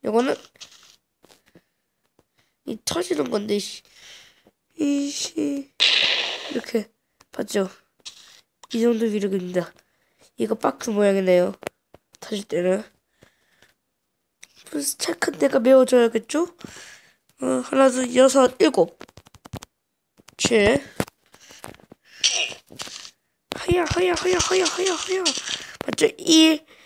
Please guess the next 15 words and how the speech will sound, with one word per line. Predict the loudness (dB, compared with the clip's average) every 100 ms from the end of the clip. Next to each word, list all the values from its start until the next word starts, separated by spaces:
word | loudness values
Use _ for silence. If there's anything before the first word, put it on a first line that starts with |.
| -20 0
R, | 4 6 6
E, | 4 2
P, | 2 4 6 6 6
U, | 4 0 _ _ _ _
L, | 4 6 4 4
S, | 4 4 0 4
O, | 6 8 8
R | 6 2
누르면 | -4 -2 2 4 4 2 _ _ -20 -20 -20 -18 -18 -16
이 | -12 2
터집니다. | 6 6 4 -2 -4 -6 -12 -20 _ -20 -20 -20 -20 -20 -20 -20 _ _ -20 -20 _ _ _ _ _ -6 -4 -8 -10 -20 _ _ _ -20 -18 -14 -14 -14 -18 -20 -20 -20 -14 -14 -14 -20 -20 _ _ -20 -16 -12 -4
이거 | 0
슈트. | 2 2 0 -8 -14 -14 -20 -20 -20 -20 -20 -20 _ _ _ _ _
이거, | -6 -4 -6 _ _ _ _ _
이건, | 0 2 2 -2